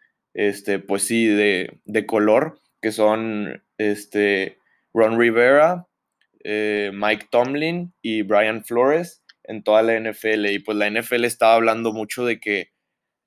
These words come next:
de tratar de, de hacer contrataciones de diversidad y todo eso, así que veamos cómo eso impacta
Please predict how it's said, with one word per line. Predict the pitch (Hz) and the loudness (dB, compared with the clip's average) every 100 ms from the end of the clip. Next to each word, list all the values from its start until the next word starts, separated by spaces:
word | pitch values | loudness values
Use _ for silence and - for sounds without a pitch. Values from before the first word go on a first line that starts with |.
| _ _ | _ _
de | 117 117 | -4 0
tratar | 113 110 110 104 | 2 2 4 2
de, | 110 117 113 107 98 98 _ _ _ _ | 4 2 0 -2 -4 -12 _ _ _ _
de | 117 117 | -8 -4
hacer | 113 - 113 113 113 107 101 98 - _ _ _ _ _ - | -4 -4 -2 0 0 -2 -6 -10 -12 _ _ _ _ _ -6
contrataciones | 135 131 131 120 117 113 117 | -4 -2 -4 -4 -4 -4 -4
de | 117 120 107 | -2 -2 -2
diversidad | 107 110 107 - 104 107 113 | -2 -2 -2 -4 0 4 4
y | 113 | 2
todo | 107 110 110 | -4 -2 0
eso, | 110 110 | -2 -4
así | 104 98 | -8 -6
que | 110 | -2
veamos | 110 113 113 | -2 -2 -8
cómo | 117 113 113 - _ _ - | -8 -4 -6 -8 _ _ -6
eso | 113 120 | -6 -4
impacta | 120 113 110 110 - 147 156 | -6 -2 0 0 0 2 2